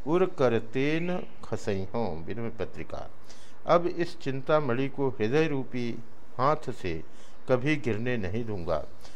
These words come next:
अर्थात एक क्षण भी इसकी स्मृति नहीं, विस्मृति नहीं होने दूंगा।" अपने ज्ञान के लिए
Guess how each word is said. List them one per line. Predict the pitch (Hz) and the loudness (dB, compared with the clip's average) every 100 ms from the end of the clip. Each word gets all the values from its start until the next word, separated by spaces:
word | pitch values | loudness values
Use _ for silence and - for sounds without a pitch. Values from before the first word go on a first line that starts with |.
| - - | -4 -2
अर्थात | 123 131 139 139 - 160 | -2 4 4 4 2 0
एक | 175 - | 0 0
क्षण | - 147 156 | 0 0 2
भी | 160 | 0
इसकी | 170 127 - 135 131 113 | 0 -2 -2 -2 -2 -2
स्मृति | - 113 113 127 | -2 -2 -2 -2
नहीं, | 104 101 117 104 | 0 -2 -2 -2
विस्मृति | 117 120 143 147 151 | -2 -2 -2 -2 -2
नहीं | 147 101 123 139 | -2 0 0 0
होने | 107 101 | 0 0
दूंगा।" | 82 87 85 80 - - - - - - - - - - - - - - - | 0 -2 -2 -2 -2 -4 -4 -4 -4 -4 -4 -4 -4 -4 -4 -4 -4 -4 0
अपने | 120 135 131 | 0 2 0
ज्ञान | 110 117 127 131 | 2 4 4 2
के | 113 117 | 0 0
लिए | 117 123 127 | 2 4 2